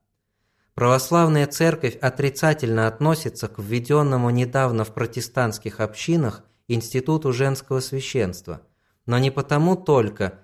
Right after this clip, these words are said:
что православие традиционно и консервативно, тем более не потому, чтобы оно унижало женщину и считало ее ниже мужчины, а потому, что оно очень серьезно относится к отцовству в церкви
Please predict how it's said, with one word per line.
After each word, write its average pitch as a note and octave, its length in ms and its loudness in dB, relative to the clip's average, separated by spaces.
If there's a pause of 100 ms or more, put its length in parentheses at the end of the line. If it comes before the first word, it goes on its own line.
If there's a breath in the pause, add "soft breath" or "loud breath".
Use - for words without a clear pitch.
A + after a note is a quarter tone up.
что - 240 -4
православие B2+ 760 2
традиционно B2+ 800 0
и B2+ 180 -4
консервативно, B2 1080 -4 (420)
тем A#2+ 220 0
более D3 380 4
не A#2+ 120 0
потому, B2+ 460 0
чтобы C3 360 0
оно C3 280 2
унижало B2+ 640 0
женщину A#2+ 720 -2 (180 loud breath)
и A#2+ 100 -2
считало C#3 520 0
ее B2+ 240 2
ниже C3 360 0
мужчины, A2+ 640 -4 (500)
а A#2 100 -2
потому, C#3+ 440 2
что C#3+ 240 0
оно D3 280 4
очень D3+ 380 0
серьезно C3+ 640 0
относится C#3 720 -4
к - 100 -6
отцовству C#3+ 640 -2
в - 100 -8
церкви F2+ 640 -6